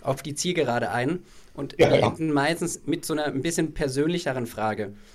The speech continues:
Speaker 1: Jetzt haben wir über dein Mobilitätsverhalten schon, schon zu Beginn ein bisschen was erfahren. Ähm, mich würde noch interessieren, du bist ja jetzt fast fünfundzwanzig Jahre,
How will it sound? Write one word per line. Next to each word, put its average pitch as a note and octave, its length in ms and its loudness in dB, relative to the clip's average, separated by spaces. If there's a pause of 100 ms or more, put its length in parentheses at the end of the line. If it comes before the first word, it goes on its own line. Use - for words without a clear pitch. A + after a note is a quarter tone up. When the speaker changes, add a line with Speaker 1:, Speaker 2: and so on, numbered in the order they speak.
(140)
Speaker 1:
Jetzt - 160 -6
haben D3+ 80 0
wir D3+ 240 -2
über D3+ 160 0
dein D3 160 2
Mobilitätsverhalten D#3 1400 -2
schon, D3+ 300 -2
schon D3+ 200 -2
zu D3+ 100 -6
Beginn D#3+ 440 -2
ein D3+ 80 -4
bisschen E3+ 260 -2
was D#3 140 0
erfahren. D3+ 480 -2 (500)
Ähm, C#3+ 220 2 (100)
mich E3 220 2
würde F#3 160 4
noch E3+ 100 0
interessieren, D3 500 -2
du A#2+ 80 -6
bist F#3 320 -4
ja D3+ 80 2
jetzt D3+ 440 -2 (200)
fast - 380 -4
fünfundzwanzig F3 840 -2
Jahre, D3 580 2